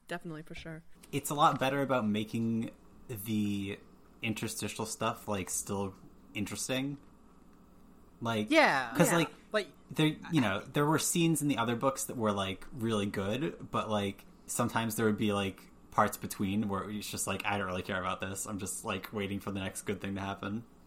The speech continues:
Speaker 3: Mort is where Terry figured out how to make, um, transitions between major plot points good.
Speaker 2: Yeah.
Speaker 1: Definitely, yeah.
Speaker 2: Um, so I'm definitely feeling more, like,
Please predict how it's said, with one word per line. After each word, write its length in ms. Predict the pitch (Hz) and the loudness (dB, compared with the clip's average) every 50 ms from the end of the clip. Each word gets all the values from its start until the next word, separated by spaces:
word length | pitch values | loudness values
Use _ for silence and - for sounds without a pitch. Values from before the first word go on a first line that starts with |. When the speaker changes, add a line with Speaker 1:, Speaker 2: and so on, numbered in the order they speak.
| - - | -16 -10
Speaker 3:
Mort 320 | 196 190 190 214 254 302 269 | -4 2 4 6 6 8 6
is 160 | 262 254 208 | 6 2 4
where 160 | 202 226 214 | 2 2 2
Terry 300 | 202 - 196 196 190 196 | 2 2 0 2 2 2
figured 280 | 190 - - 190 175 180 | 0 -2 -4 -2 2 2
out 120 | 175 170 | 2 2
how 180 | 165 165 175 165 | 2 2 2 2
to 80 | 160 160 | 2 2
make, 480 | 156 156 151 160 147 - - - - - | 0 0 -4 -4 -4 -8 -16 -18 -12 -4
um, 340 | 151 151 139 135 135 135 139 - | -2 -2 -2 -2 -6 -10 -12 -8
transitions 520 | - 180 165 147 131 170 165 180 170 143 | -6 -4 -4 -4 -4 -6 -4 -4 -6 -6
between 560 | 139 156 151 - - 180 165 156 147 143 143 139 - - - - | -6 -6 -2 -2 0 0 0 -2 -4 -4 -6 -10 -12 -20 -16 -10
major 320 | 139 139 147 143 - 151 | -4 -4 -4 -2 -4 -6
plot 320 | 135 - - 170 151 - - | 0 4 4 4 4 12 12
points 320 | - 143 120 113 - - - - | 12 12 12 4 -8 -12 -14 -12
good. 180 | - 104 78 - - - - - - | -12 -12 -12 -12 -16 -16 -16 -14 -10
Speaker 2:
Yeah. 400 | - 123 110 98 85 - - - - - - - - - - - - - - - - - - | -2 0 0 0 0 -2 -6 -8 -8 -10 -20 -20 -20 -20 -20 -20 -20 -20 -20 -20 -20 -12 -8
Speaker 1:
Definitely, 560 | 202 180 - - 165 135 123 151 147 151 151 | -8 -8 -6 -8 -12 -10 -12 -12 -12 -12 -10
yeah. 180 | 156 156 151 160 - - - - - - - | -10 -12 -12 -14 -16 -18 -20 -20 -20 -8 -4
Speaker 2:
Um, 320 | 107 98 95 92 90 90 - | -2 -2 -2 -2 -4 -6 -8
so 140 | - - 87 | -6 -4 0
I'm 300 | 104 131 139 127 120 - - - - - - - - - - - 117 | 0 0 0 0 -2 -4 -8 -18 -20 -20 -20 -20 -20 -20 -16 -14 -2
definitely 580 | - 139 131 - 175 135 139 135 131 127 120 117 | -2 -2 0 0 0 2 2 2 2 2 0 -2
feeling 920 | 110 - - - - - 117 110 104 98 98 95 95 98 95 98 104 110 - - - - - - - - - | -4 -8 -16 -8 -4 0 2 2 2 0 0 -2 -4 -4 -4 -4 -6 -6 -8 -12 -14 -14 -16 -16 -16 -14 -8
more, 520 | - 117 110 104 101 98 92 92 92 95 - | -4 0 2 2 2 2 0 0 -2 -4 -4
like, 240 | - 104 92 90 90 | -4 -4 -4 -4 -4